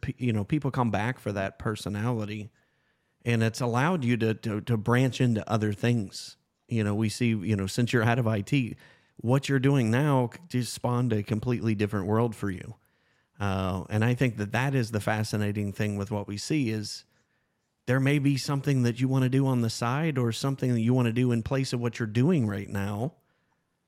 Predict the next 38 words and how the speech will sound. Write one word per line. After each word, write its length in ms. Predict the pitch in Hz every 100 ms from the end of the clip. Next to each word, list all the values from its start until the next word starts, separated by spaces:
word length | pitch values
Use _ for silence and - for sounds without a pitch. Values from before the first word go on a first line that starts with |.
| _ _ _ _
but 160 | 143 131
start 400 | - 156 180 151
with 160 | 143
what 220 | 147 147
you 60 | 135
know. 420 | 120 143 107 90 -
Um, 580 | 117 104 101 104 101 95 _ _ _ _ _ _ _ -
and 140 | 127
that's 160 | 139 135
where 100 | 143
you 140 | 123
did. 220 | 120 127
You 80 | 107
started 340 | 101 127 120 127
with 140 | 113
what 180 | 110 110
you 60 |
know, 400 | 110 104 101 104 - _ _
what 220 | 123 120
you 60 | 135
knew 400 | 127 104 104 143 -
with 180 | 113 113
your 160 | 107
I 140 | 104 107
T 240 | - 101
business. 640 | 101 101 101 107 120 - - _ _ -
And 120 | 110
then 100 | 110
when 100 | 117
you 140 | 120
sold 340 | 107 - 110 113
it, 100 | 117
you're 140 | 120
doing 220 | 113 127
something 320 | 117 127 123 110
different, 420 | 117 - - -
completely 540 | - 95 175 175 120
different, 420 | 123 170 110 -